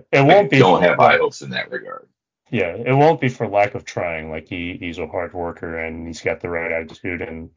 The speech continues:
Speaker 1: so does everybody else. But, you know, sometimes it just doesn't work out, and then you move on. So it's, it's good that they're, they're at least trying and doing it past, you know,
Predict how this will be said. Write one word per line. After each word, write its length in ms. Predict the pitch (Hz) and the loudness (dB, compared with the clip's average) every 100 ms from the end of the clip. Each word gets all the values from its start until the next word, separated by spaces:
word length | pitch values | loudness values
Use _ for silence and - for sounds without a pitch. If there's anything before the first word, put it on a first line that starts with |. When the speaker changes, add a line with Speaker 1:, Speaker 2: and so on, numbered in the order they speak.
| _ | _
Speaker 1:
so 220 | - 98 | -2 -2
does 160 | 90 | 0
everybody 420 | 90 85 85 85 85 | -4 -4 -6 -4 -2
else. 300 | 82 82 - | -4 -4 -8
But, 320 | 82 85 _ - | -6 -6 _ -4
you 60 | 113 | 0
know, 140 | 95 | 0
sometimes 420 | 101 95 95 90 | -2 -4 -4 -6
it 60 | 85 | -10
just 260 | 90 90 | -10 -8
doesn't 240 | 98 87 85 | -8 -10 -10
work 240 | 87 87 | -10 -2
out, 220 | 113 123 | 2 2
and 120 | 98 85 | 0 -10
then 140 | 85 | -10
you 100 | 85 | -10
move 280 | 85 85 85 | -10 -8 -8
on. 220 | 85 90 | -10 -10
So 500 | - 87 85 87 - | -12 -10 -8 -8 -4
it's, 300 | 113 101 - | -4 -4 -8
it's 180 | - - | -6 -4
good 200 | - 117 | -2 -2
that 100 | 107 | -2
they're, 220 | 101 98 - | -2 -4 -4
they're 220 | 98 87 | -6 -6
at 80 | 85 | -8
least 180 | 85 | -12
trying 540 | - - 95 82 80 87 | -12 -10 -8 -8 -10 -6
and 220 | 98 90 | -4 -4
doing 240 | 98 95 87 | -4 -4 -4
it 240 | 92 - | -8 -8
past, 640 | - 90 85 85 - - - _ _ | -4 -2 -2 -6 -8 -10 -18 _ _
you 120 | 139 90 | -6 -6
know, 320 | 80 82 | -8 -10